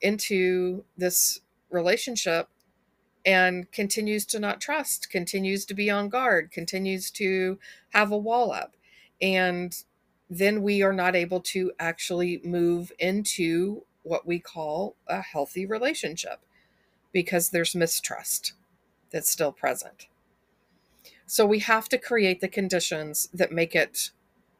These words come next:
safe for them to forgive,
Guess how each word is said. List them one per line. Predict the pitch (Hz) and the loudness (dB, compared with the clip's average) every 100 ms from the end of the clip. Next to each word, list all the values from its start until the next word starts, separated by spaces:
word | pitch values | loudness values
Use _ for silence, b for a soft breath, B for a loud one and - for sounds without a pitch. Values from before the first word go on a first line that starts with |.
| _ _ _ _ | _ _ _ _
safe | - - - 302 156 - - - _ | 2 4 6 6 6 0 -12 -14 _
for | - - 196 | -8 -2 2
them | 180 160 160 170 - _ _ _ - | 4 2 0 -10 -18 _ _ _ -4
to | - 320 370 359 | 2 6 6 4
forgive, | - - - - - - - | -2 -6 -4 -4 -6 -12 -20